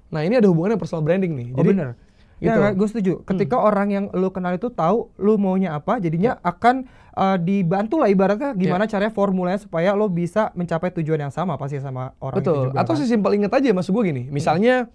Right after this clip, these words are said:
Speaker 1: eh, misalnya contoh ya, ada temen lo gitu.
Speaker 2: Hmm.
Speaker 1: Gua mau deh ngobrol di Urban Talks gitu. Eh, apa?
Speaker 2: Hmm.
Speaker 1: Gua, gua pengen deh di interview orang gitu atau
Speaker 2: Yes.
Speaker 1: gimana gitu ya. Dia tahu lo host,
Speaker 2: Hmm.
Speaker 1: ya, atau gue pengen kerja di T V.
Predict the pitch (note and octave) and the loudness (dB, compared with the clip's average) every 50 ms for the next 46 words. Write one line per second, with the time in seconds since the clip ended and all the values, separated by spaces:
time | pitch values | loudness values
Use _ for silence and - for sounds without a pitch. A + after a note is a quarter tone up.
0 | _ _ _ _ - - _ - F3 F3 E3+ E3+ E3+ E3+ E3+ E3 D#3+ - - _ | _ _ _ _ -20 -16 _ 0 2 4 6 6 4 4 2 0 -2 -6 -14 _
1 | _ _ _ - - - F3 E3 G3 G#3 G#3 - F#3+ F3+ F3 F3+ D#3 D3+ D#3 E3 | _ _ _ -10 -4 0 4 6 6 6 6 4 4 4 4 4 4 4 2 -2
2 | D#3+ - - _ - D3 D#3 G3 - F#3+ F3 F3 E3+ F#3+ G3 F3+ F3 E3 D3+ D#3 | -4 -8 -14 _ -6 -2 0 0 0 0 0 0 2 4 4 4 4 2 2 -2
3 | C#3+ C#3 G3+ G#3 F3 C#3+ - _ _ _ _ D#3 D#3+ F#3 F#3+ F#3 F3+ E3+ F3+ F#3+ | -4 -4 -6 -6 -6 -8 -8 _ _ _ _ 2 4 4 4 4 2 2 2 4
4 | F3+ E3+ D3+ B2+ C#3 D#3+ D#3+ D#3 C#3+ D3+ D#3 D#3 D#3 D#3 D#3 D#3 D3+ D3 D3+ D3 | 4 2 2 0 -2 -2 -2 -2 0 0 0 0 0 0 0 0 0 2 0 0
5 | D3 D3+ F3 E3+ E3 - - C#3+ C3 C3+ C#3+ D3+ E3+ E3+ G3 G3 - D#3+ F#3+ G3+ | 0 0 0 0 0 -2 -4 -8 -6 -6 -2 0 2 2 2 2 2 2 2 2
6 | G#3 A#3 E3+ F3 F3 G#3+ - F#3+ D#3+ C#3+ D3 D3 D3 C#3+ D3 - - E3 E3+ D3+ | 2 0 0 0 0 0 0 0 0 0 0 -2 -2 -4 -4 -6 -10 -10 -10 -10
7 | D3 D#3+ C#3+ - D3+ D3 C#3+ D3+ E3+ F3 E3 C#3+ B2+ C3 C3 C3 C3+ B2+ B2+ C3 | -10 -10 -8 -8 -6 -4 -2 -2 -2 -4 -4 -6 -6 -6 -6 -4 -4 -4 -4 -4
8 | C3 C3+ D3 D3 C3 B2+ B2 A#2+ A#2+ A#2+ A#2 B2 B2+ - - - _ _ _ _ | -4 -6 -6 -6 -6 -6 -6 -6 -6 -6 -8 -8 -10 -14 -20 -20 _ _ _ _
9 | _ _ _ - - - _ _ - D3 F#3 F3+ F#3+ F3 E3 D#3+ D3 B2+ E3 A3 | _ _ _ -20 -20 -20 _ _ -4 -4 0 2 2 4 4 4 4 4 4 4
10 | C4 - - - - - - E3 D#3 D#3+ F#3+ A3 C3+ C#3 - - D3+ C#3+ - D3+ | 4 2 -2 -10 -20 -12 -10 -6 -4 -4 -4 -4 -6 -10 -10 -10 -8 -4 -2 -2
11 | C#3+ C#3+ C3+ - - - - - - F3 G3+ G3 A3 G#3+ G3 F#3 F3+ G#3 A3+ A3 | -2 -4 -6 -10 -18 -20 -20 -6 -2 0 2 4 4 4 4 4 4 6 6 6
12 | F#3 F3+ F3+ F3 E3+ D#3+ - - - - - - - | 6 4 4 2 0 -2 -4 -8 -4 -2 -2 0 2